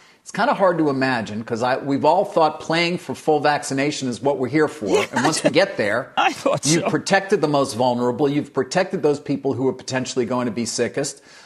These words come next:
Speaker 1: Uh, you are keeping people out of the hospital. You're keeping them from getting p-, sick.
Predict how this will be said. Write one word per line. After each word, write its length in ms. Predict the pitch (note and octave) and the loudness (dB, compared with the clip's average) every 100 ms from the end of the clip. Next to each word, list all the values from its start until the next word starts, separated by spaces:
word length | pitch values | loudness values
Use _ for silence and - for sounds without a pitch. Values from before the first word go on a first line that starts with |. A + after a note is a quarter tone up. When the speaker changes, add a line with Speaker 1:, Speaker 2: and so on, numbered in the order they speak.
| - | -6
Speaker 1:
Uh, 60 | B2 | -2
you 340 | B2+ C#3+ C#3 | 0 2 4
are 100 | B2+ | 2
keeping 400 | - G3 G3 F3+ | 0 -2 0 -2
people 300 | D3 D#3 C3 | -2 0 2
out 120 | B2 | 2
of 100 | A#2 | 0
the 80 | A2 | -2
hospital. 520 | G#2 A#2+ G2+ - B2+ | 0 0 -2 -2 -2
You're 160 | C3 A#2 | 0 -2
keeping 380 | - A3 G#3+ D3+ | -2 -2 0 0
them 140 | A#2+ | -2
from 180 | A2 A2 | -4 -2
getting 260 | A#2 A2 G#2+ | -2 -2 -4
p-, 80 | - - | -12 -10
sick. 480 | - - A2 - | -6 -2 -2 -4